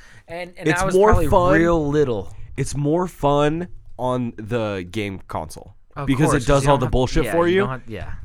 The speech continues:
Speaker 2: That, it's more lit then. But
Speaker 1: Okay.
Speaker 2: I'm also starting to figure out a lot of things are cooler on the console. You know what's not lit? <clears throat> Your mom whooping your ass in Scrabble in real life,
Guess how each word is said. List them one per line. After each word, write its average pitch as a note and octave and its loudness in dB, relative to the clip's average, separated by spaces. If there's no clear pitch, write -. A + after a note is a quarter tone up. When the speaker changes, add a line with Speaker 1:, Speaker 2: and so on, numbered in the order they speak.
Speaker 2:
That, D#3 -2
it's C3+ -4
more E3+ 4
lit D3+ 6
then. F2+ -4
But G2 -4
Speaker 1:
Okay. - 6
Speaker 2:
I'm E3+ 4
also F#3 0
starting D#3 0
to C#3 -6
figure C#3+ 0
out C#3 8
a B2 6
lot B2 4
of A#2 -4
things G#2 -6
are G2 -4
cooler G2 -2
on F#2 -4
the F#2 -8
console. F2+ -8
You D3+ -2
know A#3+ 4
what's C4+ 0
not C3 6
lit? B2 2
<clears throat> - -2
Your C#3+ 4
mom C3 6
whooping D3 4
your B2+ 2
ass G#2+ 0
in F#2+ -10
Scrabble F2+ -8
in G#2+ -4
real G2 0
life, E2 -6